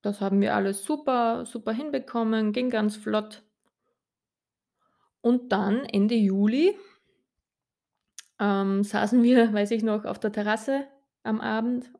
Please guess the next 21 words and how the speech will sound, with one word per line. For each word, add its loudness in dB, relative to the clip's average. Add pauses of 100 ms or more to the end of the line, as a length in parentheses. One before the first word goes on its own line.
und -4
ich -4
sagte -4
zu -6
meinem -2
Freund: -2 (2250)
"Ich -2
kündige. 0 (2250)
Ich -2
muss 4
jetzt -4
endlich 0
diese -2
Tür -2 (160)
zuhauen, 0 (2500)
damit 0
sich -6
eine 0
neue 0
öffnen -4
kann." -6